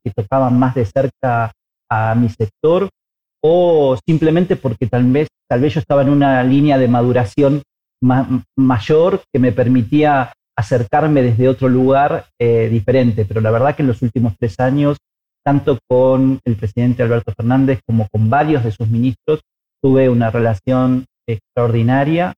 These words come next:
muy buena y muy receptiva de ambos lados.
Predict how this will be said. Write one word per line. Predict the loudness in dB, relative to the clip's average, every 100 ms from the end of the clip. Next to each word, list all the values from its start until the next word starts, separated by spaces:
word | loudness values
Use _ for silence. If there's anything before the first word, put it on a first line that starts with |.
| -4
muy | 0 2 2
buena | 2 0 -2 -4 _ _ _
y | 0 0
muy | 2 2 0
receptiva | -2 -2 -4 -6 -4 0 0 0 -4 -10 -4
de | -2
ambos | 0 -2
lados. | -4